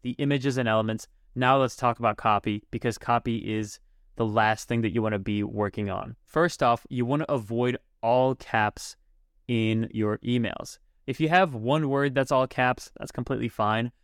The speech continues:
But if your entire subject line is all caps, like, "Huge sale going on now," or, "We just launched a new product," in all caps,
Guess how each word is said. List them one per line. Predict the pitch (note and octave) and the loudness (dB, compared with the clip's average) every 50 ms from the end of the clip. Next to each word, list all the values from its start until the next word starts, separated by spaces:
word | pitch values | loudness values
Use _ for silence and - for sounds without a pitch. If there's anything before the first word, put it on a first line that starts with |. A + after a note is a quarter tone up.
| _ _ | _ _
But | - C3 | 0 0
if | B2+ - | 0 2
your | C#3+ C#3 | 0 0
entire | C3+ C3 - - C#3+ D3+ D3+ C3 | 0 0 0 2 2 2 2 0
subject | - - C3+ B2+ A#2 C3 B2 - | -2 -4 -4 -2 -2 -2 -2 0
line | A#2+ A2 A2 A2+ A2+ | 2 2 2 0 0
is | - - A#2+ A2+ | -2 -4 -4 -2
all | - A#2 A#2 A2+ | 2 2 2 2
caps, | - - - A2 G#2+ G#2+ G#2+ - - - | 0 0 0 0 2 0 0 -4 -8 -6
like, | - G#2+ G2 G2+ - - _ _ _ _ | -4 -2 -2 -2 -4 -10 _ _ _ _
"Huge | - D3 E3+ D#3 B2+ | -2 -2 -2 -2 -4
sale | - - E3 E3 E3 D3 | -2 0 2 4 4 4
going | C3 B2 C3 C3 C#3 C3+ | 4 2 2 2 4 2
on | C3+ C3 C3+ C3+ B2+ | 2 2 2 2 2
now," | B2+ B2+ C3+ C3 B2+ B2 A#2 - _ _ _ _ _ _ | 2 2 2 2 2 0 -2 -4 _ _ _ _ _ _
or, | G#2+ G#2+ G#2+ G#2+ G#2 G#2 G2 - _ _ _ _ - | -4 -2 0 0 0 0 -2 -4 _ _ _ _ -2
"We | A#2 B2 A#2+ | 0 0 0
just | A2+ B2+ C#3+ D3 - - D3 | 2 2 0 0 0 0 2
launched | C#3 C#3 C#3 - - C3+ | 2 2 2 0 -2 -2
a | |
new | C3+ C3 B2 | 0 0 0
product," | - - B2+ B2+ B2+ A#2 A2+ - - | 0 2 2 4 4 4 2 -2 -4
in | - B2 A#2+ | -6 -6 -4
all | - A2 A#2 A2+ | 0 2 2 0
caps, | - - A#2+ A2+ A2 G#2+ - - - | 2 0 0 0 0 0 -2 -8 -20